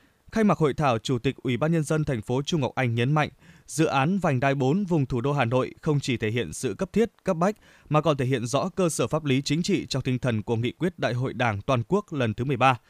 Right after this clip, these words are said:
Nghị quyết của Chính phủ, Quốc hội, Nghị quyết mười một của Bộ Chính trị, Nghị quyết Đại hội Đảng bộ thành phố lần thứ mười bảy. Nhận thức được tầm quan trọng đó,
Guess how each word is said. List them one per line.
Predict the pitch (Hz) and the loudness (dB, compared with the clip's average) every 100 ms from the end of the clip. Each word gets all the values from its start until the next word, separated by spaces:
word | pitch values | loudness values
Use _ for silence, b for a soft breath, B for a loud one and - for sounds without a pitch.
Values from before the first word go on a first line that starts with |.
| b b - | b b 0
Nghị | 165 | 2
quyết | 165 220 | 2 -2
của | - 143 | 0 -2
Chính | - 147 | 0 -2
phủ, | 185 147 98 _ | 0 -2 -2 _
Quốc | 185 196 | -4 0
hội, | 170 120 b b - | 0 0 b b -2
Nghị | 151 | -2
quyết | - 233 185 | 0 -2 2
mười | 131 | 2
một | 127 117 _ _ | 2 0 _ _
của | 135 113 | -4 -2
Bộ | 98 127 | -2 -6
Chính | - 151 | -4 -2
trị, | 170 117 b b - | -2 -4 b b -4
Nghị | 156 | -2
quyết | - 220 | 0 -2
Đại | 180 135 | 0 -2
hội | 131 | -2
Đảng | 127 131 110 | -2 -2 -2
bộ | 131 - - | -2 -4 -6
thành | 135 | -6
phố | 117 123 123 | -4 -2 -2
lần | 190 156 | 0 -2
thứ | 110 143 | -2 -2
mười | 135 | 0
bảy. | 123 101 b b b b - | 0 -2 b b b b -2
Nhận | 139 131 | 0 0
thức | 214 | -2
được | 160 - | -2 -2
tầm | 117 | -2
quan | 110 113 | -2 -4
trọng | - | -2
đó, | 120 120 | 0 0